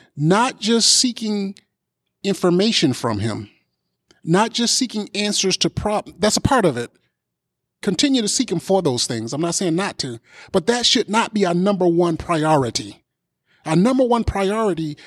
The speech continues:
when we're fasting is to get into his presence, to bask in his glory. The Bible says, "In the presence of the Lord is fullness of joy,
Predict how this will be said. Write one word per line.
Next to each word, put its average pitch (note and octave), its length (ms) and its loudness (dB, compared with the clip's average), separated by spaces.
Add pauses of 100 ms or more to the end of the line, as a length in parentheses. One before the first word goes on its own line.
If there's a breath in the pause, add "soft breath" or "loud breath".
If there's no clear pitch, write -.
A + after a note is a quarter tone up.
(100)
when E3+ 200 2
we're D#3 120 2
fasting F#3 500 -6
is C#3+ 180 -2
to D#3 100 -2
get C#3 340 -6
into D#3 460 -2
his A#2+ 260 -8
presence, - 840 -2 (1200)
to E3 100 0
bask G3 560 -2
in F#3 140 0
his E3 200 -2
glory. F3+ 340 2
The C#3+ 100 -2
Bible G#3+ 320 -2
says, A#2+ 460 -4 (520 soft breath)
"In D#3+ 100 2
the C#3 100 2
presence D#3+ 440 2
of F#3+ 100 0
the B3 80 2
Lord B3 440 -2 (920)
is D#3 160 0
fullness D#3 680 2
of D#3+ 200 -12
joy, E3+ 440 -2